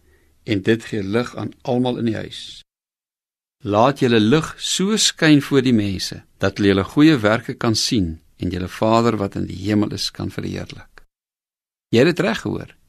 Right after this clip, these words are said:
Ons gelowiges is nie die sout vir die gemeente nie. Ons is ook nie die lig vir die kerk nie. Nee, dis vir die wêreld. Sout wat in die potjie bly, is niks werd nie. Dit maak nie sin om 'n lig aan te skakel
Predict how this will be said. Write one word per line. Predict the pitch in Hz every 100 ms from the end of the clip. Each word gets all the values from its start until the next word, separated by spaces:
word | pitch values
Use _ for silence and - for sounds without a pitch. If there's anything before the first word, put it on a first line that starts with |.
| _ _ _ _
Ons | - 165 196
gelowiges | - - 117 170 185 180 180 -
is | - 127
nie | 139
die | 185
sout | 170 - 113 107 _ _
vir | -
die | 107
gemeente | 101 98 90 87 90 -
nie. | 98 - _ _ _ _
Ons | 139 156 160
is | 156 -
ook | 165 151
nie | 123 135
die | 165 170 -
lig | - 98 143 - - -
vir | - -
die | 120 120
kerk | 175 180 - -
nie. | - _ _ _ _ _ _ _ _ -
Nee, | 101 156 87 -
dis | - -
vir | -
die | 98
wêreld. | 92 92 95 82 - - - _ _ _ _ _
Sout | - - 123 123
wat | 127
in |
die | 131 120
potjie | 147 143 143 123
bly, | 123 123 107 - _ -
is | 107 -
niks | 95 95 -
werd | - 90 - -
nie. | 113 _ _ _ _ _ _ _ _ _ _ _ _
Dit | 120 110
maak | 110 123
nie | 117
sin | - 135 117
om | 98
'n | 85
lig | 107 120
aan | 113 107
te | 101
skakel | - 107 98 98 92